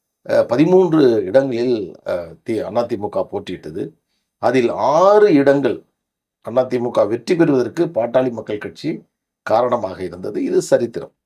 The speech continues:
அதற்கடுத்து பத்து புள்ளி ஐந்து விழுக்காடு இடஒதுக்கீடை, அஹ், திரு எடப்பாடி அவர்கள் கொடுத்தார். ஆனால், அதை இரண்டு மூன்று மாதங்களுக்கு முன்பாகவே, தேர்தலுக்கு முன்பாகவே அதை கொடுத்திருந்தால், நிச்சயமாக அது இன்றைக்கும்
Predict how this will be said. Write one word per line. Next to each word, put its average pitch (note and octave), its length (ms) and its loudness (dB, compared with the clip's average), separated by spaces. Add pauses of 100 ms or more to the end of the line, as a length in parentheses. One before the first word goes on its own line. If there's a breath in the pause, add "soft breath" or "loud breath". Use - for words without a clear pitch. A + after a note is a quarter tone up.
(500)
அதற்கடுத்து A2 760 -2 (1160)
பத்து A2+ 260 -2
புள்ளி A#2+ 220 -2
ஐந்து A2+ 220 -2
விழுக்காடு A2 400 -2
இடஒதுக்கீடை, G#2 800 -6 (580)
அஹ், F2+ 440 -10 (120)
திரு G2+ 460 -4 (160)
எடப்பாடி A2+ 380 -2
அவர்கள் G#2 260 -6
கொடுத்தார். F2+ 540 -12 (460)
ஆனால், D3+ 440 -4 (920)
அதை B2+ 400 -2
இரண்டு D#3 380 0
மூன்று D3 340 0
மாதங்களுக்கு F#3 640 2
முன்பாகவே, D#3+ 720 0 (200)
தேர்தலுக்கு C#3 380 2
முன்பாகவே B2+ 480 0
அதை G#2+ 180 0
கொடுத்திருந்தால், A#2 560 -4
நிச்சயமாக D#3+ 760 2 (260)
அது G#2+ 220 -2
இன்றைக்கும் D#3 580 0